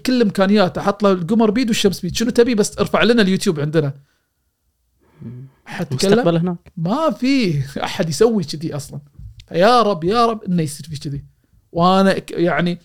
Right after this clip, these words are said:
Speaker 1: كل اللي م-، أنا والشباب اللي يشتغلون معي كلنا تحت أمرهم مجانًا. ما نبي مية فلس. والله العظيم هذه تتسجل موجودة بالكاميرا. أي شيء يبونه منا، من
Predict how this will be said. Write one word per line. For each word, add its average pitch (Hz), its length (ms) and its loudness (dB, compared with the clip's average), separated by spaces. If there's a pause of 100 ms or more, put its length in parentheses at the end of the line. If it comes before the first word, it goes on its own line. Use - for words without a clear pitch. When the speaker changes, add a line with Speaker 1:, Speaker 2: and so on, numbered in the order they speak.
(680)
Speaker 1:
كل 233 80 8
اللي 196 280 6
م-، 170 220 -4
أنا 180 320 2
والشباب 185 360 2
اللي 185 80 0
يشتغلون 190 320 -2
معي 160 180 0
كلنا 247 580 4 (120)
تحت 196 320 0
أمرهم 226 520 6 (360)
مجانًا. 170 760 4 (640)
ما 175 100 2
نبي 180 240 2
مية 208 160 6
فلس. - 500 -8
والله 170 420 4
العظيم 135 380 -2
هذه 156 380 0 (160)
تتسجل 147 460 -2
موجودة 147 240 -2
بالكاميرا. 143 440 -4 (440)
أي 208 120 4
شيء 208 180 4
يبونه 190 340 4
منا، 220 340 4
من 214 220 4